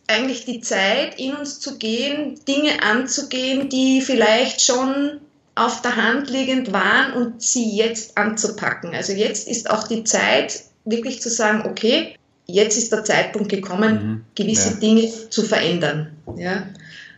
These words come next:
Speaker 1: Und das ist zum Beispiel eine, eine Maßnahme, die wir, die wir jetzt gesetzt haben. Dadurch wird die Messe natürlich auch günstiger von den Beteiligungskosten, weil es weniger, weniger Tage sind.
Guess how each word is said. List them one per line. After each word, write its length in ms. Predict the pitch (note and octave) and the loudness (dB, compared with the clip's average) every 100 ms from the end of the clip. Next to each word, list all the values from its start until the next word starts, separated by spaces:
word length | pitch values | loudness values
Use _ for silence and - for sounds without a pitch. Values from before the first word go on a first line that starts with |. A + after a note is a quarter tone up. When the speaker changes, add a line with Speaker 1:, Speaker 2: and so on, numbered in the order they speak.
| - | -6
Speaker 1:
Und 160 | G3 | 2
das 140 | G#3+ A3+ | 4 4
ist 160 | A3+ | 2
zum 120 | A#3 | 2
Beispiel 340 | A3 G#3 - G#3+ | 2 2 0 -2
eine, 720 | F#3 F#3 A3 A#3 A#3 A3+ A3 | 0 2 2 4 4 2 0
eine 720 | - G3+ G#3+ A3 G#3+ G#3+ - | -2 -2 0 2 2 0 -2
Maßnahme, 800 | G#3+ G3 G3 G#3+ A3 G3 G3 G3+ | -2 0 2 2 2 2 2 0
die 240 | G3+ G#3 F3+ | -2 -2 0
wir, 360 | G3 G3 G3 | 4 6 6
die 220 | G3 G3 G3 | 2 -2 2
wir 320 | G3 F#3+ E3+ | 4 4 2
jetzt 300 | F#3 F#3 - | 0 -2 -2
gesetzt 520 | G3+ G3 F#3+ - - | 0 2 0 0 -2
haben. 400 | A3+ G#3+ A#3 A3+ - - - - - | 2 4 2 0 -6 -14 -18 -12 -2
Dadurch 400 | G#3+ A3+ A#3 G3+ | 2 2 2 0
wird 180 | A3+ A3+ | -4 -2
die 60 | G#3 | -2
Messe 640 | G3 G3 - F3+ A#2 - | -2 -2 -4 -2 -2 -2
natürlich 640 | F#3+ F#3+ F#3 F3 - - - - | -2 0 0 0 -4 -8 -10 -14
auch 160 | D#3+ | -4
günstiger 480 | - F4 A4+ E4 D4+ | 2 4 4 4 4
von 160 | C#4 B3 | 4 4
den 100 | A#3+ | 4
Beteiligungskosten, 1160 | A#3 A3+ G#3+ G#3+ G#3+ G#3+ - - G3+ - - F#3+ | 4 4 4 4 4 0 -2 -2 0 -2 -2 -2
weil 140 | F3 | 0
es 200 | F3+ F3+ | -2 0
weniger, 540 | F3+ F#3+ F#3+ F3+ F#3 - | 0 2 2 2 0 -2
weniger 360 | F#3 F#3 F3+ | -2 0 0
Tage 380 | F3+ F#3 G3+ A#3+ | 0 0 2 0
sind. 380 | B3 A#3+ A#3 A#3+ | -2 -2 0 -2